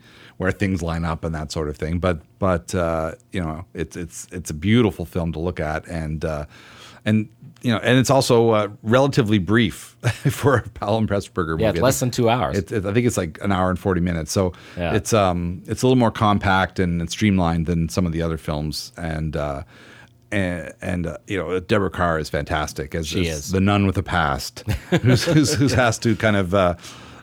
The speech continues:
Speaker 1: kind of try and, she's trying to put it behind her. Obviously, you know, you, you don't become a nun and move to the Himalayas if you don't have some, some past issues, I guess. Uh, but of course, that's what, uh, you know, basically becomes the issue with all these women who are in this remote place that has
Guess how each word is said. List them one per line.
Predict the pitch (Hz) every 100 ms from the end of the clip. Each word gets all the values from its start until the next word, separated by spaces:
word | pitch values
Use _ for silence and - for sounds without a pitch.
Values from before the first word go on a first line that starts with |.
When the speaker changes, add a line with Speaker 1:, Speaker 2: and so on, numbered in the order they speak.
| _
Speaker 1:
kind | - 107
of | 95 85 - _ - 80 87 - - _ _ _ - -
try | - 110 101
and, | 95 92 90 90 87
she's | - 98
trying | 123 107
to |
put | 113
it | 98
behind | 87 90 98 92
her. | 87
Obviously, | 92 90 - 92
you | 90
know, | 82 107
you, | 92
you | 92
don't | 98 90
become | - 95
a |
nun | 90 92 92
and | 85
move | 92 87
to |
the | 87
Himalayas | 87 82 85 85 82 -
if | 87
you |
don't | 87 85
have | 95 82
some, | - 82 82
some | - 80 80 73 _
past | 85 80 -
issues, | 82 - 73
I | 65
guess. | 65 65 - - - - - -
Uh, | 123 123
but | 104 113
of | 110
course, | 135 110
that's | 117 113 107
what, | 101 - _
uh, | 107 92 90 90 87 - - - - - _
you | 117
know, | 101
basically | 90 95 - 95
becomes | 90 90 92 85
the | 107
issue | 127 90
with | 76 73
all | 73
these | 80
women | 87 101 80
who | 80
are | 78
in | 76
this | 73
remote | 85 90 87
place | - 92 82 -
that | 87
has | 80 90 92 -